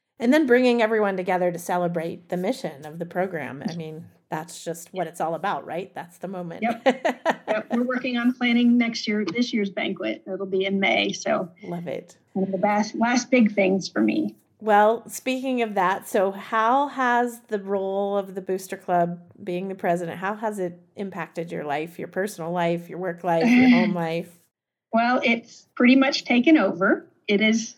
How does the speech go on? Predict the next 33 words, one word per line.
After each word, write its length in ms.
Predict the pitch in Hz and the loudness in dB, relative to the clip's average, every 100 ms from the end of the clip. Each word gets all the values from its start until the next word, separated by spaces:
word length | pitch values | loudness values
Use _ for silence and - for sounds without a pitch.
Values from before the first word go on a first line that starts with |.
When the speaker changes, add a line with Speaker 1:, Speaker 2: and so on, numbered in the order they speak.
| - | -2
Speaker 2:
become 380 | 226 220 247 240 | -2 2 6 8
a 60 | 233 | 6
part 360 | - 220 220 | 2 2 2
of 100 | 220 | 4
my 240 | 214 208 214 | 4 4 4
identity 840 | 202 190 202 208 196 202 269 - - | 2 4 4 4 4 2 2 -2 -4
that 280 | 220 196 - | 0 0 0
will 140 | 220 202 | 0 2
be 140 | 214 | 2
difficult 600 | 190 214 220 - 208 - | 2 0 0 -2 -4 -4
to 80 | - | 0
let 320 | 196 185 - | 2 0 0
go. 440 | 190 175 - 277 - _ _ _ - | -2 -2 0 0 -2 _ _ _ -4
I 140 | 226 | 2
would 200 | 240 320 | 6 4
say 240 | - 330 330 | 4 6 8
that 160 | 302 | 6
one 160 | 254 262 | 6 6
of 100 | 240 | 6
the 80 | 202 | 4
biggest 460 | 175 240 254 302 - | 4 6 6 4 4
things 260 | 294 262 | 6 6
is 140 | 233 208 | 6 4
that 280 | 202 196 | 0 0
it 140 | 202 190 | -2 -2
really 640 | 190 233 262 262 254 240 233 | 2 4 4 6 6 6 4
helped 440 | - 214 214 - 220 | -2 0 0 2 4
me 400 | 202 196 190 - | 6 4 2 -2
gain 600 | 175 196 196 196 190 196 - _ _ | 0 2 2 2 0 -2 -6 _ _
friends 480 | - 202 202 202 190 | -2 2 4 2 0
as 260 | - 180 175 | -2 -2 0
an 120 | 170 | 0
adult, 600 | 165 170 110 - _ | -2 -2 -4 -4 _